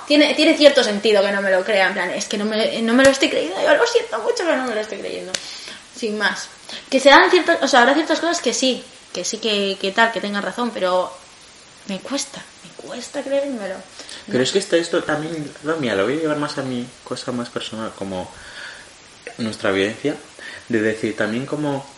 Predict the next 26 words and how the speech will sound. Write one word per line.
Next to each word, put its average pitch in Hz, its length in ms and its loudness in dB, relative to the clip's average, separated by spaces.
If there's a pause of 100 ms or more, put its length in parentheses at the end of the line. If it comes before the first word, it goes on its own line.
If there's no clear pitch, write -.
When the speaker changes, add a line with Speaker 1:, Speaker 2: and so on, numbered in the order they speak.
(760)
Speaker 2:
te 113 180 2
venden 147 520 0 (500)
ya 117 220 0
no 139 480 -2 (640)
el 123 500 -2
Speaker 1:
Pero, 117 140 -2
Speaker 2:
refuerzo 123 300 -2
Speaker 1:
coño, 143 140 0 (140)
Speaker 2:
na- 190 60 -2
Speaker 1:
los, 190 220 -2
los, 190 220 -6
perdón, 185 440 -8
¿eh? 226 180 -8
Pero 190 220 0
Speaker 2:
No, 185 200 0
no. - 140 -10
Speaker 1:
la, 190 280 -2
las 185 580 -2
barritas 220 420 -2
estas 247 280 -2
energéticas, 262 1000 0
no 208 140 -2
sé 190 220 -4
qué, 240 260 2
que 220 100 2
tienen, 220 360 -2